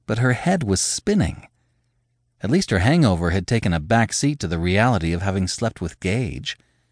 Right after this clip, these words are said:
He rolled toward her as she stepped quietly from the bed.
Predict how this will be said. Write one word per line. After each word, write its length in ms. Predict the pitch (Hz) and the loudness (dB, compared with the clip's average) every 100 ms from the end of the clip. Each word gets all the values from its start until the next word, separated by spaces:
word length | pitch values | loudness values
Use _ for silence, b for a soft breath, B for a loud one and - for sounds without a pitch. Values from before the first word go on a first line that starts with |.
| _ _ _ _ _ | _ _ _ _ _
He 120 | 92 | -4
rolled 300 | 98 107 104 | 0 2 2
toward 380 | - 95 107 117 | 0 2 2 2
her 220 | 73 67 _ _ _ _ - | 0 -4 _ _ _ _ -8
as 120 | - | -4
she 140 | - | -2
stepped 440 | - - 107 92 - | -4 0 2 0 -2
quietly 520 | 117 117 90 - 78 | 0 2 2 0 -6
from 240 | - 87 | -2 0
the 100 | 82 | 0
bed. 440 | 76 87 80 - | 0 -2 -2 -6